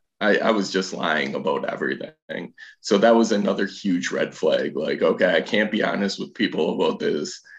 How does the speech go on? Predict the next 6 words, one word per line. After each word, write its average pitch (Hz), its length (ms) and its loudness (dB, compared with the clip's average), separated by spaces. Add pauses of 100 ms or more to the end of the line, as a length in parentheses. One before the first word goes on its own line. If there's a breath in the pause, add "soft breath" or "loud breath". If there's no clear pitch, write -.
(280 loud breath)
and 101 420 4
I'm - 280 0
having - 400 0
cravings." - 760 -2 (480 loud breath)
Um, 101 680 0 (320)
so 107 460 4